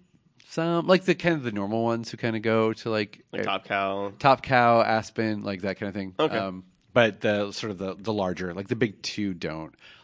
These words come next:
Speaker 1: The, mm, I may, I maybe take that back. I feel like maybe D C was at Denver, but I could
Speaker 2: Wa-,
Speaker 1: be
Speaker 2: was,
Speaker 1: wrong on that.
Speaker 2: was, uh, but was Oni there?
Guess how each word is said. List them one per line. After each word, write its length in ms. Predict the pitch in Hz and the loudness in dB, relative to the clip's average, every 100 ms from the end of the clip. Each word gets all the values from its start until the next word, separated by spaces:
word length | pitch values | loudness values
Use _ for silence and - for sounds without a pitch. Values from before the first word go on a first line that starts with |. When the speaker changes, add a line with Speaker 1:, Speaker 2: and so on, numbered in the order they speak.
| - | -20
Speaker 1:
The, 80 | - | -18
mm, 440 | 196 247 269 285 | -10 -8 -6 -6
I 140 | 226 233 | -4 -4
may, 340 | 220 226 120 | -4 -6 -6
I 140 | 214 226 | -4 -2
maybe 200 | 233 226 | -2 0
take 140 | 202 | 0
that 80 | 151 | 2
back. 200 | 113 - | 2 0
I 80 | 101 | -6
feel 160 | - 139 | -2 -4
like 140 | 127 | -2
maybe 180 | 104 104 | -2 -2
D 140 | 92 90 | -2 -8
C 180 | - 80 | -8 -10
was 120 | 73 | -12
at 120 | 67 | -14
Denver, 320 | - - - _ _ | -16 -18 -20 _ _
but 80 | 92 | -4
I 40 | |
could 60 | 127 | -2
Speaker 2:
Wa-, 40 | |
Speaker 1:
be 100 | 101 | 0
Speaker 2:
was, 140 | 127 120 | 0 -2
Speaker 1:
wrong 100 | - | -6
on 60 | |
that. 60 | 123 | -4
Speaker 2:
was, 220 | 131 120 | -2 0
uh, 460 | 120 110 98 92 - _ _ | 2 2 0 -6 -10 _ _
but 200 | 127 113 | 0 0
was 120 | 113 | -2
Oni 220 | 87 110 147 | -4 -4 -4
there? 260 | 226 320 | -4 -6